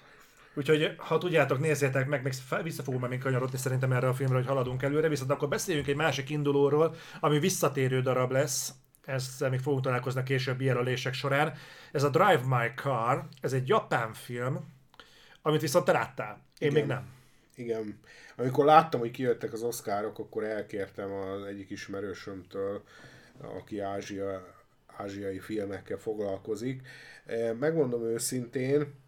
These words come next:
Speaker 2: hogy, eh, nem egy könnyű darab, elég nehéz darab,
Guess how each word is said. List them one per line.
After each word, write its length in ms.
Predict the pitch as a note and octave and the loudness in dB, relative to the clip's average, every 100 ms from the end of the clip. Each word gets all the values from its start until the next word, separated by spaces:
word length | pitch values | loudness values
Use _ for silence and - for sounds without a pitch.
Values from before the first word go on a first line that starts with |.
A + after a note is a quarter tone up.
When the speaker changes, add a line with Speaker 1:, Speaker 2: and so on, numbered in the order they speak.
| _ _ | _ _
Speaker 2:
hogy, 440 | - A2+ G#2 G2+ | -6 -2 -2 0
eh, 220 | A2 G#2+ G#2+ - | -2 -2 -6 -10
nem 300 | A2 B2+ C3 | -6 -2 2
egy 200 | B2+ C3 | 0 0
könnyű 460 | B2+ A2+ A2+ A2+ | -2 -2 -2 -4
darab, 400 | G#2+ A2+ B2+ C3 - | 0 2 2 0 -6
elég 400 | A2 A2 A2 G#2+ | -6 -6 -4 -4
nehéz 460 | G#2+ A2 A2 A2 | -6 -4 -4 -4
darab, 420 | A2 A#2+ C3 C3+ | -2 0 0 -2